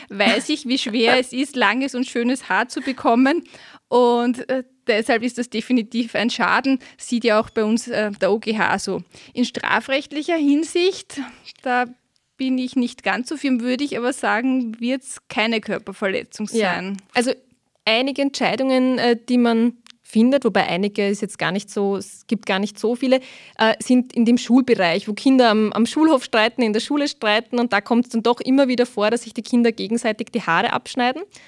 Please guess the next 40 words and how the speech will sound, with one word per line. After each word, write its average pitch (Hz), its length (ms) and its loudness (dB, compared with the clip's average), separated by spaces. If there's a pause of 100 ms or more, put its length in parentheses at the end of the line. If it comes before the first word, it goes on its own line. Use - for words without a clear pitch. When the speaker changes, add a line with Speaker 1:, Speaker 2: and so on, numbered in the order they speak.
(240)
Speaker 2:
Und 240 140 -2
da 240 60 4
hat 226 80 0
sich 262 120 -4
der 202 120 0
oberste 254 280 -4
Gerichtshof 247 460 -4
ein 226 160 -4
paar 185 180 -2
Mal 240 140 0
damit 247 260 0
beschäftigt, - 640 -6 (400)
aber 269 520 2 (220)
dann 254 160 0 (240)
gesagt, 226 460 0
strafrechtlich 247 960 -2
ist 226 140 -6
es 226 120 -8
keine 185 300 -6
Körperverletzung. - 1040 -12
Also 208 180 -4
überlegt 226 460 0
wurde 240 200 2
noch, 226 160 0
ob 226 100 0
es 233 120 -6
vielleicht 214 300 -2
allenfalls 214 440 -2
eine 214 120 0
Misshandlung 220 600 -2
ist, 285 280 -4 (360)
aber 226 220 0
auch 220 120 2
für - 140 -6
die 233 120 -2
Misshandlung 233 600 -2
brauche 208 340 2
ich - 160 -6
eine, 196 420 2
ähm, 185 260 0